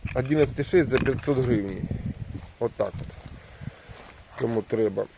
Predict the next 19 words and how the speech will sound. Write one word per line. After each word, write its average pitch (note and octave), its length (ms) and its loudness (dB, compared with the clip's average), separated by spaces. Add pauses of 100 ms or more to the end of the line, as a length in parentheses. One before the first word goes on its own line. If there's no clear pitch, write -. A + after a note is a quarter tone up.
(100)
І D#3 100 4
трохи D#3 400 2
менше C3 420 2
є G#2+ 80 0
такі. - 500 0 (540)
Е, G#2+ 280 4 (1120)
тут - 180 -6
десятка - 440 2
є. E3 320 4 (1300)
І A#2+ 40 -6
на B2 180 4
вісім A2 460 -6 (480)
більше. G#2 360 -4 (440)
Ну, C3+ 100 2
вони A#2 160 4
покоротше, B2 560 4
з - 20 -4
гайками, C#3+ 540 4
шайбами. B2 580 2